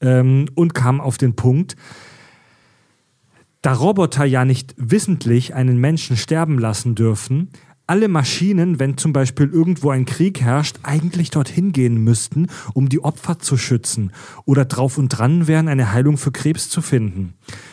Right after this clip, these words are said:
Wäre interessant, wenn ihr diesen Punkt, äh, mal ansprechen könntet. Viele Grüße, euer Zerschmetterer."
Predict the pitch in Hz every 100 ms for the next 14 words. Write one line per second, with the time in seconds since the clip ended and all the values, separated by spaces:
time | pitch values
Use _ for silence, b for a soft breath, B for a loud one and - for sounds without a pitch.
0 | B - 151 160 151 - 135 147 175 170
1 | 151 147 147 165 143 160 165 - 143 139
2 | 139 123 139 - 143 135 131 113 107 101
3 | 101 - - - 160 143 123 147 165 170
4 | 139 131 139 - 127 - 127 - 104 92